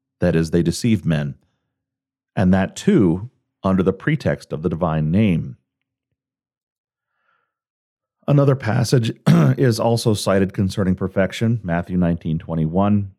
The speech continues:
"If thou wilt be perfect, go and sell that thou hast, and give to the poor, and come and follow me." This passage has exercised many who mu-, who have imagined that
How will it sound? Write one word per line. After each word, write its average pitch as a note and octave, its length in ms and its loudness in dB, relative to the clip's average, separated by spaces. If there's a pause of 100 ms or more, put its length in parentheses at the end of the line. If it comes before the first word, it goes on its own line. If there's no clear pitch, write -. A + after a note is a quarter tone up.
(280)
"If G#2+ 140 0
thou F#2+ 180 2
wilt F#2 260 0
be E2 80 -6
perfect, D#3 560 -2 (500)
go F#2+ 220 2
and F2 160 0
sell B2 320 0
that G#2 300 -2
thou F2 160 0
hast, G2+ 540 -6 (100)
and F#2 160 -2
give F#2+ 160 0
to - 80 -6
the F#2 100 -2
poor, G#2+ 540 -2
and G2+ 180 -4
come F2+ 240 -2
and F#2+ 180 -2
follow D2+ 280 -2
me." E2+ 480 0 (1200)
This F#2 180 -4
passage F#2 420 -2
has F#2 280 0
exercised F2+ 800 -4
many F2+ 480 0 (920)
who A#2 180 4
mu-, A#2 200 0 (100)
who B2 100 2
have A#2 120 2
imagined A2 540 0
that G2+ 180 -4